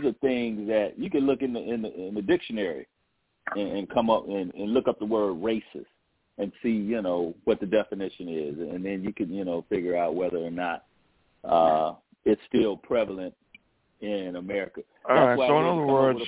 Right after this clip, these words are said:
Speaker 2: for
Speaker 1: affirmative, affirmative action, because blacks weren't being hired in proportionate, uh, numbers to whites.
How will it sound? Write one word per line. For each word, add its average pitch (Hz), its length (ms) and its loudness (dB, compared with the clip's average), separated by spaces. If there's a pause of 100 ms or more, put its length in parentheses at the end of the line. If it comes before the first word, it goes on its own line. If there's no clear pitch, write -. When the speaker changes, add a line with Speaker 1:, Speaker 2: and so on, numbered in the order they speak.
Speaker 2:
for 127 260 2
Speaker 1:
affirmative, 120 140 0 (480)
affirmative 135 500 0
action, - 480 0 (240)
because 107 460 -2 (380)
blacks 123 380 -2
weren't 123 240 -4
being 117 240 -4
hired 120 420 0
in 113 80 -6
proportionate, 117 720 -2 (480)
uh, 101 460 2 (120)
numbers 104 540 0 (220)
to - 80 -6
whites. 87 320 -6